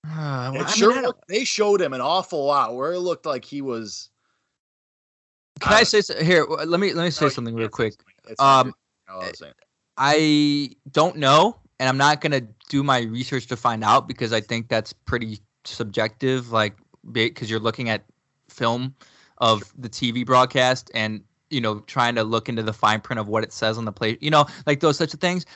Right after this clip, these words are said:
Speaker 1: But what I will say regarding Matt Nagy real quick and what he was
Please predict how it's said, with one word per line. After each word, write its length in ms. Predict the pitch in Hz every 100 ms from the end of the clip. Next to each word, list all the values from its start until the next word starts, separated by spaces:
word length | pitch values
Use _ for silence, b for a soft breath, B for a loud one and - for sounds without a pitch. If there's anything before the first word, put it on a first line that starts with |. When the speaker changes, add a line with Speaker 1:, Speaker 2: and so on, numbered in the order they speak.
| B
Speaker 1:
But 100 | 170
what 120 | 226
I 60 | 233
will 220 | 151 170
say 160 | - 180
regarding 340 | 180 180 180
Matt 140 | 175
Nagy 240 | 170 175 175
real 180 | 180 175
quick 400 | 185 185 175 -
and 300 | 143 143 135
what 180 | 139 147
he 140 | 143
was 440 | 139 135 151 143